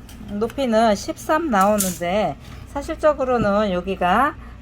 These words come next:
다리기 때문에 요거 다리 빼고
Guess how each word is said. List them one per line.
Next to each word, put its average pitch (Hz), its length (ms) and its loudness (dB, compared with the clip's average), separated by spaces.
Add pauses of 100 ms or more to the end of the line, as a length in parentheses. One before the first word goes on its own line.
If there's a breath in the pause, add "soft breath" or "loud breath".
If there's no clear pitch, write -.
(100)
다리기 240 480 -2
때문에 185 600 2
요거 196 260 2
다리 196 400 -4
빼고 208 640 4